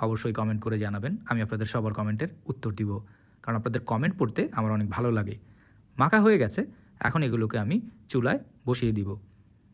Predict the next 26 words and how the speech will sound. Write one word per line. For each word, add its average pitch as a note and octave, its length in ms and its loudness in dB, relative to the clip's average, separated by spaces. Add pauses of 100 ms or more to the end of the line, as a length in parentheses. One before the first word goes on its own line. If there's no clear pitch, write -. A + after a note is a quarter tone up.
(260)
এরপর F3+ 300 2 (180)
এর C3 100 4
উপরে C#3+ 160 6
আমি C3 140 2
দিয়ে A#2 180 2
দিব A2 140 2 (240)
পেঁয়াজ B2 320 0
কুচি A#2+ 220 -2
করে A2 160 0
কাটা, G#2+ 260 -2 (640)
তারপর G#2+ 280 2 (140)
আবার B2 300 4 (260)
পেঁয়াজ B2+ 260 2 (120)
এর A#2 200 -2
সাথে A#2 180 -2 (200)
ভালোভাবে C3 440 2 (340)
মেখে A#2+ 220 0
নিব। G2 180 0 (1080)
দেখতেই F#3 300 0
পাচ্ছেন D#3 240 2 (360)
আমাদের A#2 360 2 (340)
এগুলোকে B2+ 440 0
খুব F3+ 220 0
ভালোভাবে C3+ 420 4 (140)
মাখতে A#2+ 340 0
হবে। G2+ 220 -2